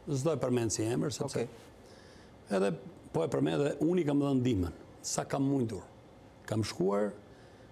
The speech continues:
Speaker 1: dhe kam shoqëruar në spital ushtarak. Domthon, pasi <clears throat> u shpërnda gjithë problemi i, e, gjithë turma, edhe u stabilizuar situata, me kolegët e mi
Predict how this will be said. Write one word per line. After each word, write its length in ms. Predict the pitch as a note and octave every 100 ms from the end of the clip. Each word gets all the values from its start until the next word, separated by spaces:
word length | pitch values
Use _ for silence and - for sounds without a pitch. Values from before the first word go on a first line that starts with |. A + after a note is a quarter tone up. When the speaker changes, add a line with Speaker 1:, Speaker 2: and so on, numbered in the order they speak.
| -
Speaker 1:
dhe 280 | A2+ D3 D#3+
kam 120 | -
shoqëruar 400 | C#3 C3+ E3 E3
në 60 |
spital 320 | - - D3 C#3+
ushtarak. 460 | - C3 G2+ - - - - - - - - - - - - - - - - - - - - - - -
Domthon, 220 | A#2 A#2+
pasi 560 | A2+ C3 - C3 B2 A#2+ - - - - - -
<clears throat> 260 | C#3 A#2+
u 60 | B2
shpërnda 380 | - B2+ B2+ C#3+ B2 A#2 A#2
gjithë 300 | D3 - -
problemi 420 | B2 A#2+ A#2+ A2+
i, 560 | A2+ A2+ A#2 A#2 A2+ A2+ - - - - - - -
e, 140 | B2 A#2
gjithë 600 | B2 C3 - D#3+ A#2+ - - - -
turma, 400 | B2+ C3+ A#3 A3+ - - - - -
edhe 260 | B2+ B2+ B2+
u 100 | C#3
stabilizuar 640 | B2 C3+ B2 A#2+ A#2 C#3+ A#2+
situata, 520 | - A2 C3+ F#3 A3+ - - - - - - B2
me 100 | A#2+
kolegët 400 | C3+ E3+ D3 E3
e 40 |
mi 180 | D3+